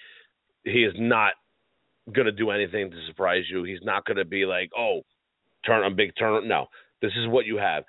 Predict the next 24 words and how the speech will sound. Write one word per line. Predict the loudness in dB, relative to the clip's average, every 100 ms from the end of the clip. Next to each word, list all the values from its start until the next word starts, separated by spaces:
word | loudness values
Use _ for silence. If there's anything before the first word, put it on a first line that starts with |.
| -12 0
What | 2
you | 2 -6
see | -4 -4
is | -4
what | -6
you | -4
get | -4 -4
with | -6
him | -8 -8
right | -6
now, | -6 -6
and | -6
it's | -2
not | -2 -2
changing | -2 -2 -2
for | -2
the | -4
rest | -4
of | -4
the | -4
year. | -4 -6 _ _ _ _ _ _ _ -20 -4
New | 4 4
York | 4 2
Giants, | 0 -2 -4